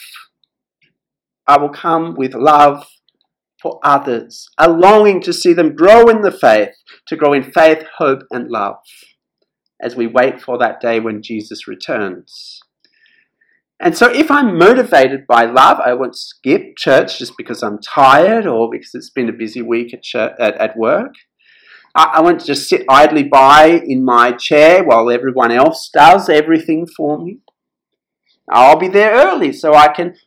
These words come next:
welcome other people or welcome the newcomer or pray for the struggling or encourage my brother or sister. I'll use whatever gifts I have, whether it's cooking some meals or helping with the music or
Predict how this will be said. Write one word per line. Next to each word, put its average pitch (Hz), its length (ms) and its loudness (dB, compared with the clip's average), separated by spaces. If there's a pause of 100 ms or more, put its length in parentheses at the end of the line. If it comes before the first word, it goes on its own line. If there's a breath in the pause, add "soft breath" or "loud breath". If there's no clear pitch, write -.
welcome 294 420 2
other 220 280 2
people 127 400 -6
or 127 140 0
welcome 180 360 2
the 202 80 -2
newcomer 214 640 -2
or 135 140 -2
pray 175 280 2
for 196 200 -6
the 196 100 -10
struggling 240 640 -2
or 151 200 0 (180 loud breath)
encourage 180 560 0
my 185 240 2
brother 185 480 2
or 202 100 2
sister. 269 480 -4 (240 loud breath)
I'll 180 140 4
use 160 200 2
whatever 180 320 0
gifts 277 440 -4
I 214 160 4
have, 180 320 0
whether 143 240 0
it's 143 100 -8
cooking 135 340 -10
some 139 300 -8
meals 240 480 -2
or 123 140 -2
helping 131 320 -4
with 127 160 -8
the 143 80 -8
music 233 680 2
or 123 180 0